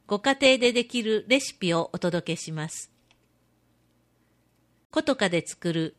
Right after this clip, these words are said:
いちご大福。奈良菓子司中西与三郎。和菓子。材料三個分。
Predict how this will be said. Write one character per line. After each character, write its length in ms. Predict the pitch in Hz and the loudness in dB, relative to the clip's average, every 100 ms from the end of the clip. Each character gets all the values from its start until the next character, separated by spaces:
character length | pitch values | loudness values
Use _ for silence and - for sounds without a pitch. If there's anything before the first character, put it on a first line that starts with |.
| - | -12
い 80 | 185 | -6
ち 160 | 254 | 0
ご 120 | 247 | 2
大 200 | 226 208 | 2 2
福。 380 | 175 - - 143 _ _ _ _ _ _ _ _ _ _ _ _ _ _ _ _ _ _ _ - | 0 -8 -12 -12 _ _ _ _ _ _ _ _ _ _ _ _ _ _ _ _ _ _ _ 2
奈 280 | 214 254 277 | 4 4 4
良 20 | |
菓 140 | 262 | 2
子 240 | 262 - 226 | 0 -2 0
司 440 | 208 170 - 135 - _ _ _ _ _ | 2 2 0 -4 -4 _ _ _ _ _
中 260 | 208 208 277 | -2 2 2
西 380 | 226 - - 170 | 2 0 -4 -4
与 100 | 180 | -4
三 300 | 175 226 190 | 0 0 2
郎。 240 | 160 143 - _ _ _ _ _ _ | 0 -2 -6 _ _ _ _ _ _
和 140 | - 190 | 0 2
菓 120 | 202 | 0
子。 300 | - - 147 _ _ _ _ _ _ _ _ _ _ _ | -2 -6 -8 _ _ _ _ _ _ _ _ _ _ _
材 300 | 196 254 262 | 0 2 2
料 320 | 233 190 143 _ _ - | 2 0 -2 _ _ -12
三 280 | - 226 220 | -2 0 0
個 160 | 214 | -2
分。 280 | 185 175 160 | -2 -4 -6